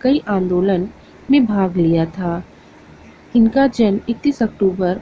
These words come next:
अठारह सौ पचहत्तर को गुजरात में हुआ था। उनके पिता का नाम जवेर भाई पटेल तथा माता का नाम लाडो था। उन्होंने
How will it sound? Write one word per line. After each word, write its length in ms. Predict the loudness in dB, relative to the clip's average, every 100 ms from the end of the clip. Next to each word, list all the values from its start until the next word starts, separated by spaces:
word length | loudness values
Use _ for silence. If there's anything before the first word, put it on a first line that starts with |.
| -8
अठारह 380 | -8 -4 -2 -2
सौ 140 | -2
पचहत्तर 500 | -4 -6 -6 -4 -4
को 140 | -2
गुजरात 580 | -4 -4 -8 -6 -6 0
में 120 | 2
हुआ 300 | 2 0 -2 -4
था। 260 | -6 -6 -8 -14 -20 -20 -20 -20 -20 -20 -4
उनके 340 | -2 0 0 -2 -4 -20 -4
पिता 260 | 0 2 2
का 220 | 2 0
नाम 340 | 0 -2 -6 -10 -18 -8
जवेर 400 | 0 2 4 2
भाई 320 | 0 -2 0 0
पटेल 460 | -2 0 0 0 -4 -16 -14 -6
तथा 220 | 0 2
माता 440 | 2 2 0 0 -2
का 160 | 0
नाम 400 | 0 0 -2 -2
लाडो 420 | 0 0 0 -2 -2
था। 340 | -4 -6 -6 -10 -20 -20 -20 -20 -20 -4
उन्होंने 520 | 2 4 4 4 2